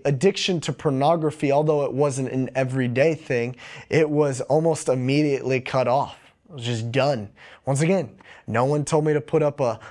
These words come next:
a blocker on, on the websites on my, uh, on my internet browsers. It was just simply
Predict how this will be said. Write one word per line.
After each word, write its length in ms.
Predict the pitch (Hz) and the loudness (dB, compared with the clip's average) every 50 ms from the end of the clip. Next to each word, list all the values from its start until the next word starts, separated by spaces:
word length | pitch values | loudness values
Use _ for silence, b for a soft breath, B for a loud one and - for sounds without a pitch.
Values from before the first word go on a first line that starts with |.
| B B | B B
a 80 | - 120 | -4 -2
blocker 640 | 123 127 123 131 131 143 143 - - 156 135 123 123 | 0 0 2 2 2 2 0 -2 -2 -2 0 0 0
on, 320 | 117 113 110 107 107 107 - | -2 -2 -4 -4 -6 -8 -6
on 120 | - 120 123 | -4 -4 -2
the 80 | 123 | -2
websites 680 | 117 117 127 135 135 - - 143 123 117 104 - - - | 0 0 0 0 0 -2 -2 0 0 0 -2 -4 -4 -4
on 140 | 120 113 117 | -2 -2 -2
my, 260 | 117 113 110 107 107 | -2 -2 0 0 0
uh, 240 | 104 104 104 104 107 - B B B B B B | 0 0 -2 -4 -6 -8 B B B B B B
on 140 | - 120 120 | -4 -2 0
my 280 | 117 113 104 104 101 | 0 0 0 -2 -2
internet 420 | - - 151 165 160 151 123 110 127 | -2 0 0 2 2 0 -2 -2 -2
browsers. 500 | 123 113 107 101 107 107 110 110 110 123 | 0 0 0 0 -2 -6 -6 -6 -4 -4
It 60 | 123 | -2
was 180 | 113 120 113 117 | -2 -2 -2 -2
just 240 | 131 117 - - | -4 -4 -4 -4
simply 460 | - - 143 131 127 131 131 117 107 | -2 -2 -4 -4 -2 -2 -4 -4 -4